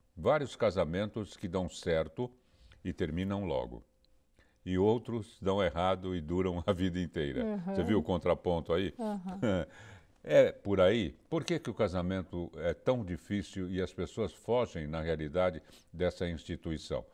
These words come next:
Speaker 1: Milhares de pessoas casam oficialmente, outras tantas não.
Speaker 2: Uhum.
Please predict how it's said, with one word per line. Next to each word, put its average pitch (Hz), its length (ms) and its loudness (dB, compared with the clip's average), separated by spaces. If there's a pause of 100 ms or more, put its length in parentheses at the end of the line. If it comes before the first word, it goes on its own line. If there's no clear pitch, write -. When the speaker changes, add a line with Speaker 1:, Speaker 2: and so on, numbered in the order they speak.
(180)
Speaker 1:
Milhares 87 520 4
de 73 80 -6
pessoas 104 440 -2
casam 69 480 2
oficialmente, 73 800 -4 (180)
outras 95 400 -2
tantas 101 720 -4
não. 92 320 0 (420)
Speaker 2:
Uhum. 185 400 -12